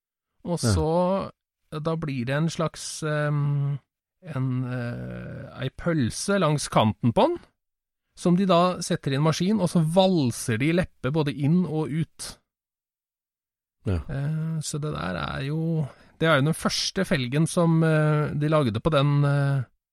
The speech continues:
Speaker 1: på den måten.
Speaker 2: Ja, ja. Ha. Og, og så det du har fått nå, men altså, tok du, tok du materialprøver fra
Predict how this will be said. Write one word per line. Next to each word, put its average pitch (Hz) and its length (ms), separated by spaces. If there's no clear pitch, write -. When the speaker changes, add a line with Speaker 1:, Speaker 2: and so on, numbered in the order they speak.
Speaker 1:
på 160 60
den 143 140
måten. 147 380
Speaker 2:
Ja, 104 200
ja. 95 160
Ha. 113 140
Og, 123 580
og 123 320
så 151 160
det 135 220
du 127 100
har 131 80
fått - 320
nå, 147 80
men 156 160
altså, 147 220
tok - 400
du, 110 320
tok 123 220
du 117 100
materialprøver 92 720
fra 104 120